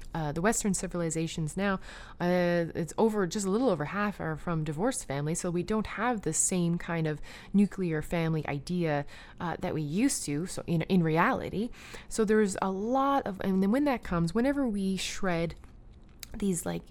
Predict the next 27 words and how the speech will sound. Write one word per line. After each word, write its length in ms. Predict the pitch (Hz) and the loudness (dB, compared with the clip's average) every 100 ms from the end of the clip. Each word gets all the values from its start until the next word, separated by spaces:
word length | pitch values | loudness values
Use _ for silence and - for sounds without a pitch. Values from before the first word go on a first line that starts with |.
| - | -8
you 120 | 175 | -8
know, 80 | - | -6
societal 680 | - - - 233 214 202 196 | -8 -6 0 0 2 2 2
norms 540 | 180 170 170 170 165 | 4 4 4 4 2
that 160 | - - | -2 -6
keep 260 | - 214 | -6 -4
us 160 | 180 - | -4 0
in 100 | 175 | 0
these 160 | 165 151 | 0 -2
boxes, 500 | 160 156 - 156 - - - - | -6 -6 -6 -6 -6 -12 -10 2
whenever 340 | 254 262 226 | 2 4 2
we 80 | 190 | 0
shred 320 | - 156 147 | -2 -4 -4
that, 240 | 147 151 | -4 -6
that's 200 | - 196 - | -6 -8 0
always 360 | 254 233 208 175 | 2 4 2 0
a 60 | |
good 260 | 160 147 - | -4 -8 -6
thing, 240 | 151 147 147 - - | -6 -4 -6 -14 -14
so 140 | - 202 | -2 2
that 160 | 185 | 2
we 80 | 196 | 0
can 260 | 180 185 175 - | 2 2 2 -2
s-, 180 | - 226 | -6 2
learn 440 | 226 269 269 254 - | 4 6 4 0 -4
to 420 | - 196 180 175 - - - | 0 2 4 2 -2 -10 -2
value 640 | 196 220 220 208 202 196 | 2 4 4 4 4 4